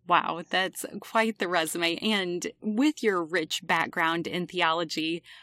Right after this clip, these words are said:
I'm just excited to hear a lot of different theological concepts from you today. So could you just begin by defining the abundant life and share how we can actually experience that here and now?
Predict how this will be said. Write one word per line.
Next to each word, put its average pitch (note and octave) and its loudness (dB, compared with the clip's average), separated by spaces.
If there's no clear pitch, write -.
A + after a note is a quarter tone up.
I'm A#3+ 4
just C#4+ 2
excited F3 0
to F#3+ 2
hear F#3+ 2
a F3+ 2
lot F3 4
of E3+ 0
different F3+ 0
theological F3+ 0
concepts F3 0
from G3 0
you F#3 -2
today. F3+ 0
So A#3 4
could A3+ 2
you B3+ 2
just - 0
begin F#3 0
by F#3 0
defining F#3+ -4
the F#3 0
abundant E3+ 0
life A3 -2
and F#3+ -2
share A#3 0
how A#3 -4
we F3 -6
can E3 -10
actually F3 -2
experience F3 -4
that D#3+ 2
here F#3 -6
and D#3 -6
now? D3+ -4